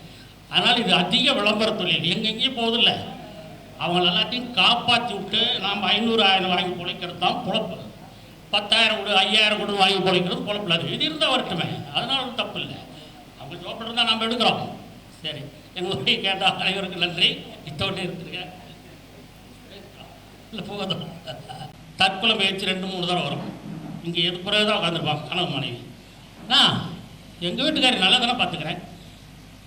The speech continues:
இது வரும், ஜாக்கிரதையா இரு." கொஞ்ச நேரம் கழிச்சு, "ஏன்னா என்ன வருமானம்?" அந்த பொம்பளை கேட்கும். "இதுக்கு முன்னாடி பண்ணியிருக்கியா?" "ரெண்டு தடவை பண்ணி கதவை சாத்திக்கிட்டேன், கதவை உடைச்சு கூப்பிட்டு விட்டாங்க." இவர் சும்மா சொல்றாரு, அது தப்பிக்க வழி சொல்லலாம். மறுபடியும் வெறுப்பே வரக்கூடாது.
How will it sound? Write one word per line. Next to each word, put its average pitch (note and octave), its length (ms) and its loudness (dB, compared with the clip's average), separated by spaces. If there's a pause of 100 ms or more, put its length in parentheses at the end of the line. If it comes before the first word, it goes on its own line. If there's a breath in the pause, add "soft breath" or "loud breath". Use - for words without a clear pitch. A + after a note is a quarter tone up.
இது B2+ 120 -14
வரும், A3 600 4
ஜாக்கிரதையா E3 500 2
இரு." B2 240 -4 (440)
கொஞ்ச F#3+ 140 -8
நேரம் G#3+ 220 0
கழிச்சு, G#3 200 -2
"ஏன்னா F#3+ 280 6
என்ன E3 240 6
வருமானம்?" G3 440 6
அந்த D3+ 120 0
பொம்பளை D3 200 0
கேட்கும். A#2+ 340 -6 (640)
"இதுக்கு E3 180 -4
முன்னாடி A#3 120 0
பண்ணியிருக்கியா?" G3 600 4
"ரெண்டு E3 240 0
தடவை A3+ 160 0
பண்ணி G#3+ 200 -2
கதவை G#3+ 320 -2
சாத்திக்கிட்டேன், G3 640 2
கதவை G#3 260 -2
உடைச்சு G3+ 200 -6
கூப்பிட்டு F3+ 300 -4
விட்டாங்க." F3+ 600 6 (380 loud breath)
இவர் F3+ 200 -8
சும்மா - 200 -2
சொல்றாரு, E3+ 800 2
அது - 180 0
தப்பிக்க F#3 320 2
வழி F3 180 2
சொல்லலாம். F3 280 -2
மறுபடியும் E3+ 360 -2
வெறுப்பே F#3+ 300 0
வரக்கூடாது. D#3+ 680 0